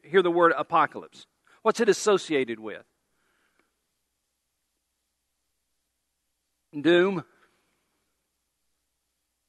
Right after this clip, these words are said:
Destruction? Yes. My, my son, uh, and I love him to death, but, but he's, he's at North Greenville, and, and he's, well, he's actually here tonight, but, but he's a student at North Greenville, and he's doing a, a video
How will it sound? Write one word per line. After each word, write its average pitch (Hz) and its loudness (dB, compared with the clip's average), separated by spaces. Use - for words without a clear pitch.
Destruction? 185 0
Yes. 156 0
My, 170 6
my 175 4
son, 170 4
uh, 143 2
and 147 -6
I 156 0
love 180 6
him 185 -2
to 170 0
death, 175 6
but, 147 -2
but 147 -2
he's, 170 -6
he's 151 -12
at 180 -4
North 175 -4
Greenville, 196 2
and, 151 -2
and 147 -6
he's, 151 -6
well, 135 -6
he's 131 -6
actually 139 -4
here 151 -4
tonight, 135 0
but, 127 -4
but 156 -12
he's 131 -6
a - -14
student 190 -4
at - -14
North 175 -2
Greenville, 175 2
and 139 -4
he's 196 -4
doing 196 4
a, 165 4
a 147 -2
video 151 -2